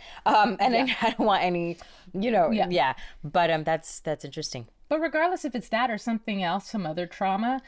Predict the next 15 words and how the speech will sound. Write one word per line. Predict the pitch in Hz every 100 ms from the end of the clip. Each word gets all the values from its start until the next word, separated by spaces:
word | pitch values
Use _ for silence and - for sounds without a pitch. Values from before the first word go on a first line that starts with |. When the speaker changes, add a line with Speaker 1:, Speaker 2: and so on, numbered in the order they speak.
| -
Speaker 1:
A |
hundred. | - 156
Speaker 2:
I | 196 214
just, | 240 220 - -
I | 196
say | 196 - 214
that | 254
to | 247
say, | 208 208 185 170 170 - _ - 160
be | 247
thoughtful | 285 220 196 - 220
before | 196 190 180 180
you | 180 170 160 165 160 165 -
judge | 170 165 -
somebody. | 214 214 214 226 285